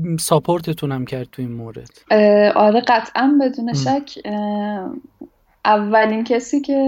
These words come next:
Speaker 2: گفتش که این ایده رو گفتم
Speaker 1: مم.
Speaker 2: بهش و گفتش که «هستم پشتت، برو»،
Speaker 1: مم.
Speaker 2: ام، رامتین بود و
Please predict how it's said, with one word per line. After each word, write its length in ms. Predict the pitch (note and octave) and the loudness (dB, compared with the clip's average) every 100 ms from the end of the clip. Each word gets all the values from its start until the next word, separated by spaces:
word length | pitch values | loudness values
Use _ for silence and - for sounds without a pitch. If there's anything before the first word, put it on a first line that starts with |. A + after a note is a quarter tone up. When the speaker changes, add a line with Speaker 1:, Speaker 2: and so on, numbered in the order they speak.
| C4 B3+ A3 G#3 | 2 2 -2 0
Speaker 2:
گفتش 400 | G#3+ G#3+ A3 A3 | 0 0 -2 0
که 300 | G#3+ G#3 - G#2+ - | 2 2 2 -4 -10
این 240 | - A#3+ | -2 2
ایده 180 | A#3+ B3 | 4 4
رو 160 | B3+ C#4 | 2 2
گفتم 400 | C4 C4+ - C#4+ | 0 -4 0 2
Speaker 1:
مم. 80 | C#4+ | 4
Speaker 2:
بهش 320 | C#4 C#4+ - | 2 0 -4
و 80 | A#3 | -2
گفتش 400 | A#3+ A#3+ A#3 - | -2 -2 -4 -4
که 80 | A#3 | -2
«هستم 560 | A#3+ A3 - A3+ A3+ A3+ | 2 2 2 2 2 0
پشتت، 440 | A3 - A3+ A3+ - | -4 -2 -4 -4 2
برو»، 600 | A3 A3+ A#3+ C4 D#4 D#4+ - - - | 4 6 4 4 2 -2 -20 -20 -4
Speaker 1:
مم. 180 | D3+ C#3 | -2 0
Speaker 2:
ام، 500 | G#3+ G#3 G#3 G#3 G#3 | 0 0 -2 -2 2
رامتین 560 | A3+ A3 A3 A#3 A#3 G#3+ | 4 4 2 -2 -2 0
بود 220 | F3+ F3 | -4 -2
و 340 | G#3+ G#3 F#3+ | 2 2 2